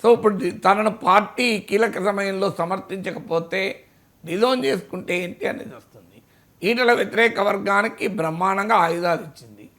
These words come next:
అందువల్ల బీజేపీకి ఖచ్చితంగా పీసీ ఘోష్ కమిషన్ నివేదికలో ఈటలను తప్పుపట్టడం ఇప్పుడు తంటాగా మారింది. నిజంగానే ఈటల రాజేందర్ బీజేపీలో ఉండుండకపోతే బీజేపీ మామూలుగా దూకుడు ఉండేది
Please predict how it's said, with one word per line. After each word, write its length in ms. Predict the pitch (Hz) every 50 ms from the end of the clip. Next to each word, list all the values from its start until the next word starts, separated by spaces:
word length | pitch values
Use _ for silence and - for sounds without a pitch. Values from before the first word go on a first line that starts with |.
| _ _ _ _ _ _ -
అందువల్ల 260 | - 143 160 208 240
బీజేపీకి 760 | 233 190 185 185 180 196 208 208 208 - 214 214 - - 202 185 - -
ఖచ్చితంగా 760 | 147 156 143 - - 190 185 190 - 196 196 196 196 220 240 254 - - - - _ _ _ _ _ _ _ _ _ _ _ - 165 - - _ _ -
పీసీ 420 | 165 196 214 180 - - 226 208
ఘోష్ 240 | 202 214 214 185 160 - -
కమిషన్ 480 | 175 180 190 165 160 - 185 175 165
నివేదికలో 560 | 160 160 170 185 170 185 - - 202 196 185
ఈటలను 500 | 165 160 170 180 185 - - 196 190 180 -
తప్పుపట్టడం 600 | - 156 147 - - 170 175 165 165 - 208 226
ఇప్పుడు 180 | 220 - -
తంటాగా 540 | 156 - - 156 160 180 - 220 226 214 208
మారింది. 380 | - - - - 107 107 - - _ _ _ _ _ _ _ _ _ -
నిజంగానే 300 | 147 160 190 208 220 202
ఈటల 240 | 190 202 196 208 202
రాజేందర్ 260 | 208 202 196 208 196
బీజేపీలో 480 | 185 180 180 185 202 196 - - 196 185
ఉండుండకపోతే 720 | 175 170 175 196 190 190 190 - 170 170 185 185 190 -
బీజేపీ 440 | 226 185 175 170 175 196 190 185 190
మామూలుగా 480 | 175 165 160 160 170 196 208 202 202 190
దూకుడు 320 | 170 175 180 - - 165
ఉండేది 280 | 160 156 220 220 208